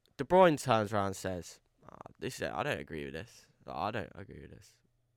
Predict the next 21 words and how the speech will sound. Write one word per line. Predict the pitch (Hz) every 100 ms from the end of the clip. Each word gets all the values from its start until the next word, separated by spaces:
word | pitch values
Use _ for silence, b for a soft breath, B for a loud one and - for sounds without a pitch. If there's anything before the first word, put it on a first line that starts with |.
| _ _ _
So | -
what | 147
are | 127
my | 131
other | 123 104 104
options?" | - 92 82 - - b b b b b b b _
Leicester | 135 143 -
City. | 127 - - 85 - - _ _ _ _ _ -
The |
best | 110 135 -
team | - 120 110
is, | 104 82 101
say, | 110 104 101 98 - _ _ _ _ _
in | 107 104
the, | 98 95 95
um, | 92 92 92 95 _
probably | 170 160
the | 135 117 -
most | 123 120 -
finan-, | 143 135 127 123 123 -
financially, | - - 147 135 127 - 120 113